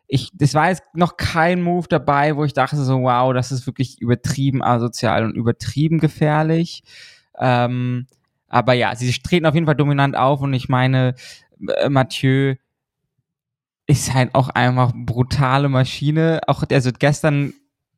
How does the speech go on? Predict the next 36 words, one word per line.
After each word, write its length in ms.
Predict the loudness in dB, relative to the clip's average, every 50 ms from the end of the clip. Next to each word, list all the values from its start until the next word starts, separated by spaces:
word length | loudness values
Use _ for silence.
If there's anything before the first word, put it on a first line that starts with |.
| _ _ -10
war, 380 | -4 0 0 2 0 0 -4
ist 180 | -4 -6 -2 0
er 60 | 2
ja 120 | 2 2 2
eigentlich 400 | 2 2 2 2 2 0 -2 -2
zu 140 | -2 -4 -4
früh 280 | -4 -2 0 2 2 2
losgefahren, 880 | 2 2 0 0 -2 -4 -6 -6 -4 -2 -2 0 0 0 -2 -2 -4 _ _ _ _ -8 -2
aber 280 | 0 2 2 2 2
wie 100 | 2 0
er 80 | 2 2
da 80 | 2 2
ja 120 | 2 0
wirklich 240 | 0 -4 -10 -8 -4
sechshundert 540 | 0 0 0 0 -2 -4 0 2 2 2 2
Meter 320 | 0 0 2 2 0 0
trotzdem 320 | 2 0 0 0 0 0
noch 160 | 0 0 0 0
im 280 | -2 -2 -2 0 0 2
Wind, 500 | 2 2 2 0 -2 -4 -8 -16 -20 _ _ _ _ _ _ _ _ _ _
keine 220 | -2 0 0 0 2
Ahnung, 500 | 2 2 2 2 0 -2 -4 -6 -12 _ _ _
wie 140 | 0 0 0
viel 380 | 0 0 0 0 2 2 2 2
Watt 220 | 0 0 0 -2
tritt, 340 | -6 -2 0 0 0 0 -2 _ _
das 220 | 0 0 2 2 2
war 140 | 2 0 0
schon 380 | 2 0 2 2 2 0 0
sehr 180 | 0 0 0 2
beeindruckend. 720 | 2 0 0 0 0 0 2 2 0 0 0 0 0 0
Aber 160 | 2 2 2
Lena, 280 | 2 0 0 0 0 0
du 140 | 2 2
hattest 280 | 0 0 -2 -4 -8 -8
gerade 500 | -4 0 0 2 2 2 2 0 0